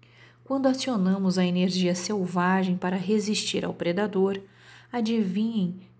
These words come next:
quem aparece imediatamente. A mulher selvagem chega superando quaisquer cercas,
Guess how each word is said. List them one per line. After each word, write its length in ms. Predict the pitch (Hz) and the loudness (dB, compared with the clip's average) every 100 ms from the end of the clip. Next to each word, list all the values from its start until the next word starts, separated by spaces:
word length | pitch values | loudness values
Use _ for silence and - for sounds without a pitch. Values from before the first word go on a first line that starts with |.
| - | -10
quem 260 | 269 269 | -6 -4
aparece 720 | 262 262 233 185 190 - 214 - - _ | -4 0 0 2 0 -2 -8 -10 -20 _
imediatamente. 1080 | 277 269 254 247 240 220 175 175 180 - - _ _ _ _ _ _ _ - - | -6 -2 -2 -4 -4 -4 -4 -6 -8 -12 -14 _ _ _ _ _ _ _ -20 -10
A 100 | 180 | -2
mulher 400 | 185 202 190 185 | 0 2 0 0
selvagem 880 | - 240 220 170 185 202 190 175 175 - - - | 0 0 2 2 4 4 2 -4 -8 -16 -20 -6
chega 440 | - 226 226 220 | 0 2 0 0
superando 600 | - 254 262 226 214 226 | -4 -6 -2 0 0 -2
quaisquer 580 | 226 226 226 - 240 240 | -2 -2 -2 -2 -2 -2
cercas, 760 | - - 202 202 - 208 - | -2 0 -2 -2 -12 -10 -10